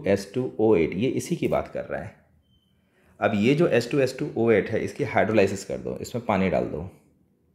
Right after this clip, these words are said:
तो देखो इसका स्ट्रक्चर क्या होता है, एस ओ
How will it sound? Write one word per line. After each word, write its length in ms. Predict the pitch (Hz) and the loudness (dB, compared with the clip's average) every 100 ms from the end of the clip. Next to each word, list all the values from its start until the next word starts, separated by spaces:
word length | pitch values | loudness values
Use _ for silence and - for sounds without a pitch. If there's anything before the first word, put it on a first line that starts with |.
| _ _ _ _ - | _ _ _ _ -2
तो 40 | |
देखो 160 | 104 104 | 2 4
इसका 200 | 110 120 | 4 2
स्ट्रक्चर 380 | - 110 - 123 | 0 -2 0 4
क्या 140 | 101 | 6
होता 240 | 90 - 117 | 4 4 0
है, 160 | 143 - _ _ _ _ _ | -2 -14 _ _ _ _ _
एस 340 | 98 110 - - _ _ - | 0 0 -2 -16 _ _ -2
ओ 100 | 98 | 2